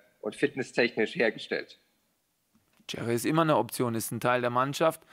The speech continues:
Speaker 2: und von daher ist jeder Spieler, der ein Teil der Mannschaft, äh, ist,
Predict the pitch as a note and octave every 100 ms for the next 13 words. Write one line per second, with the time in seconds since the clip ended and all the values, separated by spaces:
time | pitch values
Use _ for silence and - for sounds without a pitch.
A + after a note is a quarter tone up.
0 | - - - B2 C3+ B2 B2 C3+ C3+ A#2
1 | C#3+ D#3 D#3 - D#3 E3 D#3+ D3 C#3 C3+
2 | C3+ C#3 C3+ C3+ C3+ C#3+ B2+ - - C3+
3 | C3 C3 B2+ - D3+ - -